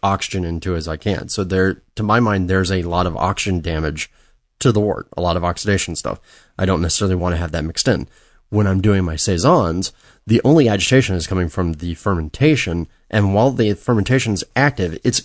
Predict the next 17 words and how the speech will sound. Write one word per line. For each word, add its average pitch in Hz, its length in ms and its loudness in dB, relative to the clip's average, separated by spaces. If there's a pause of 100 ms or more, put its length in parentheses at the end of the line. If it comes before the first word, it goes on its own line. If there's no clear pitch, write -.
(100)
outgassing 110 640 0
C 107 200 0
O 92 40 2
two. 107 240 2
So 90 240 -2
not 110 240 0
a - 20 2
lot 110 160 2
of 90 80 -2
oxygen 98 340 0
is 82 120 -6
getting 87 240 -2
in 87 160 -2
to 85 80 -8
actually 80 400 -4 (120)
cause 92 300 0
oxidation. 82 640 -6